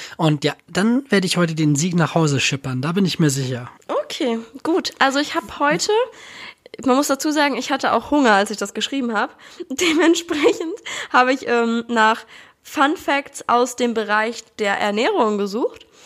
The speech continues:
Speaker 2: und
Speaker 1: Mhm.
Speaker 2: habe drei sehr lustige Fakten hier für dich. Und zwar, Fakt Nummer eins.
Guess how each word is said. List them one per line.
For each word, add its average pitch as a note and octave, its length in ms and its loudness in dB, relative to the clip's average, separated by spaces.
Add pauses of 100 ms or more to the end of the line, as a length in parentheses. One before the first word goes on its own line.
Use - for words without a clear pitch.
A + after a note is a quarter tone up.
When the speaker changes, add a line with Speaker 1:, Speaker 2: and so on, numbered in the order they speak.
(460)
Speaker 2:
und C#4 520 2
Speaker 1:
Mhm. D3+ 160 4
Speaker 2:
habe C4+ 560 2 (360)
drei A#3 440 2
sehr A#3 280 2
lustige C#4+ 400 -2
Fakten B3+ 420 -2
hier G3 160 -4
für G3 200 -10
dich. G3+ 260 -4 (540)
Und D#4 180 2
zwar, F3+ 340 -2 (160)
Fakt - 400 -2
Nummer D4 320 4
eins. G#3 420 -4